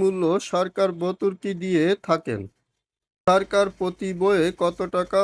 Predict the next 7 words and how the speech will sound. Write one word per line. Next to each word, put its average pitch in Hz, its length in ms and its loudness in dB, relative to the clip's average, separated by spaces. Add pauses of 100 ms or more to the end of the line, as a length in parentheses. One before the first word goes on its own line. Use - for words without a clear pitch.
(120)
ভর্তুকি 185 460 -6 (100)
দেন? 117 160 0 (800)
এখানে 190 200 0 (120)
প্রকৃত 185 440 -2 (140)
মূল্য 190 200 2 (220)
আশি 190 200 -6 (100)
পার্সেন্ট 185 600 -2